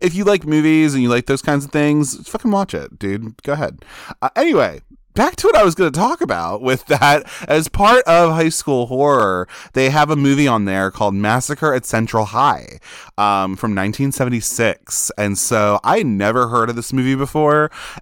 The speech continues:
Uh, ki-, really kind of, like, I hadn't really heard of it. The only thing I'd ever heard about it was actually from, uh, Heathers from nineteen eighty-nine, that people s-, compare it,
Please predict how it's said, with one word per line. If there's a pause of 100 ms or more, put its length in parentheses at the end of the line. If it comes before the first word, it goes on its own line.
(100)
Uh, (160)
ki-,
really
kind
of,
like,
I (120)
hadn't
really
heard
of
it. (260)
The
only
thing
I'd
ever
heard
about
it
was (100)
actually
from, (680)
uh,
Heathers
from
nineteen
eighty-nine, (340)
that (180)
people
s-,
compare
it,